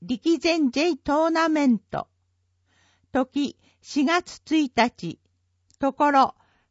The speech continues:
古賀市中央運動公園花桃体育館。小学一年生四十キロ級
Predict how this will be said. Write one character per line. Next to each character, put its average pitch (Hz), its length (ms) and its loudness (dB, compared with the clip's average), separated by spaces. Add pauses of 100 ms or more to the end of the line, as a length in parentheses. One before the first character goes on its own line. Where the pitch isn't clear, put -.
(120)
古 311 140 0
賀 349 140 2
市 - 180 -14
中 330 300 -2
央 359 400 2
運 349 280 -2
動 339 260 2
公 302 360 0
園 226 280 0
花 311 360 0
桃 294 340 0
体 302 380 0
育 - 320 -12
館。 202 320 0 (1040)
小 339 340 2
学 320 320 -4
一 277 280 -4
年 285 280 0
生 208 520 -2
四 302 300 -2
十 330 160 0
キ - 240 -6
ロ 285 160 0
級 233 420 -4